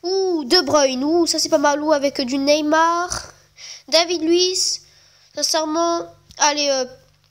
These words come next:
on va prendre David Luiz pour, euh, la défense, euh, enfin le milieu défensif.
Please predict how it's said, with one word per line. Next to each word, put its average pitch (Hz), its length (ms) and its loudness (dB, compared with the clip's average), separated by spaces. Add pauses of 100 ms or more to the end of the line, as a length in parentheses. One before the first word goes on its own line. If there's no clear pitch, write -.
(420)
on 285 40 -10
va 277 120 0
prendre 330 180 2
David 302 300 0
Luiz 302 300 2 (880)
pour, 311 200 0
euh, 269 280 -2 (340)
la 285 120 0
défense, 294 440 -2
euh, 277 280 0
enfin 269 260 0
le 269 180 0
milieu 294 240 0
défensif. 302 560 -2